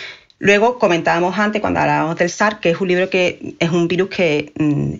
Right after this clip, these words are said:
es generalmente leve, eh, y eso hace que, que la, que la gente que está mala, pues, vaya dispersando virus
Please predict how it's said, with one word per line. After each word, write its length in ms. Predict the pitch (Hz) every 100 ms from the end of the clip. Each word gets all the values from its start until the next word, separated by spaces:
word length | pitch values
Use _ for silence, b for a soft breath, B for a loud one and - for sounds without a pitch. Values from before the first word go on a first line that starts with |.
| -
es 200 | - 170
generalmente 600 | 170 160 151 147 147 147
leve, 340 | 165 143 139 - - -
eh, 380 | 143 143 135 131
y 100 | 147
eso 240 | 147 147 151
hace 240 | 147 151
que, 360 | 156 147 143 - - - _ _ -
que 120 | 160
la, 220 | 143 -
que 100 | 147
la 80 | 143
gente 300 | 151 147 147
que 60 |
está 180 | 147 151
mala, 300 | 143 - 139
pues, 120 | 143 139
vaya 220 | 135 143
dispersando 480 | 147 143 - 143 139
virus 300 | 147 262